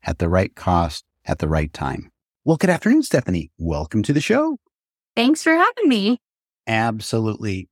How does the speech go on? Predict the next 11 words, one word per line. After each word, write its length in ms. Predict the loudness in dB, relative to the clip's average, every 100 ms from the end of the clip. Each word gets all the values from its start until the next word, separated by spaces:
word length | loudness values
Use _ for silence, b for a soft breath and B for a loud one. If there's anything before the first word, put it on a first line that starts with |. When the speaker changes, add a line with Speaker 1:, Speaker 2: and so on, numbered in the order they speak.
| -4
Speaker 1:
Appreciate 420 | -2 0 0 2
you 220 | 4 2
jumping 400 | 4 2 4 2
on 420 | 4 2 2 0 -2
and 240 | -4 -2 0
sharing 320 | 2 4 4
your 100 | 2
story 300 | 2 2 2
with 160 | 0
us 180 | -2 -4
today 580 | -4 0 0 2 0 -4